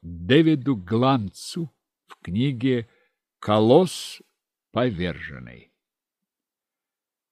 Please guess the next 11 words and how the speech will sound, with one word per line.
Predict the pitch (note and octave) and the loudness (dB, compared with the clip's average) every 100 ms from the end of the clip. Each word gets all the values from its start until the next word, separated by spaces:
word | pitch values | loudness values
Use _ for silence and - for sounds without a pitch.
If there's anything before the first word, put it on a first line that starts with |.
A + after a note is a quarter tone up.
| _ _ _ | _ _ _
По | A#2+ | 0
мнению | C3 A3 G#3 G3 | 4 4 6 4
Гланца, | B2+ D#3+ G#3+ A3+ G#3+ - - G2 D#2+ D2 | 4 4 4 2 -2 -10 -8 -6 -6 -6
важнейшими | D#2+ F#2+ D#2+ A#2 D3+ C3+ - G#2+ A2 | -4 -4 -2 -4 -4 -4 -6 -2 -4
причинами | - F#2+ F#2+ - D#3 E3 D3 B2 | -2 -6 -4 -4 -4 -2 -2 -4
катастрофического | - G2 G2 G2+ - F#2+ F2+ G#2+ - - - E2+ E2+ | -4 -8 -6 -10 -8 -8 -6 -8 -8 -12 -10 -8 -8
поражения | - E2 F2 D#2+ F#2+ F2 | -10 -8 -6 -4 -2 -4
сорок | D#2+ - E2+ D#2+ | -6 -6 -6 -6
первого | _ F2 E2 E2+ D#2 | _ -6 -6 -6 -10
года | D2 D#3+ C3+ F2 _ _ _ _ _ _ - | -4 -2 -2 -6 _ _ _ _ _ _ -4
явились | F2 C3+ F3 F3 D#3+ - - | 4 6 6 4 2 -6 -16